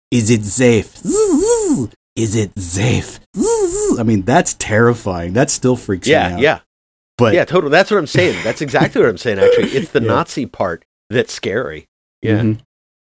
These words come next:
Speaker 1: So, you know, it was, it was a lark, and, uh,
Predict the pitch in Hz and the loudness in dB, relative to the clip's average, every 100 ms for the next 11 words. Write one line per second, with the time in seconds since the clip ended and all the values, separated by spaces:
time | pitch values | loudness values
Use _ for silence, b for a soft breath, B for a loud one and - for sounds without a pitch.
0 | _ _ _ _ _ - - - 117 107 | _ _ _ _ _ -20 -20 -4 0 2
1 | 98 - _ - 110 101 92 - - 135 | 0 -6 _ -6 -2 -2 -4 -10 -2 2
2 | 143 127 - - - - 139 156 123 110 | 2 2 -2 -8 -8 -2 0 2 2 2
3 | 104 113 110 - _ 104 101 98 95 95 | 2 2 0 -8 _ -4 -2 -2 -2 0
4 | 95 95 90 | 2 0 -2